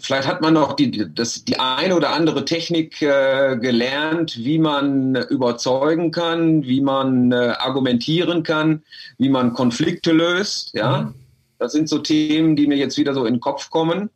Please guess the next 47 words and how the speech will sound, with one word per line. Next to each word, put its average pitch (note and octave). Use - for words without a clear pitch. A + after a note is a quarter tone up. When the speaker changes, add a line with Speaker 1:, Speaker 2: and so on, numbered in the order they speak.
Speaker 1:
Äh, B2+
ansonsten D#3+
hängt D#3
vieles F3
auch C#3
von D3+
der C3+
Persönlichkeit D3+
ab, G2
die G#2+
man G2+
so F#2+
hat. B2
Und A#2+
die A#2+
bringt C#3+
man C3
schon C3
mal A#2+
mit D3+
in B2+
gewisser A2
Weise. G2+
Und A2+
wenn C3+
man B2+
auch B2+
ein B2+
bestimmtes D3
Alter C#3
erreicht B2
hat, C#3
ist B2+
es C3
ja B2
schwierig, C#3+
dann A#2+
an B2+
der B2
Persönlichkeit B2+
noch B2
grundlegende B2
Dinge B2+
zu -
ändern, C#3
ja. B2
Und A2+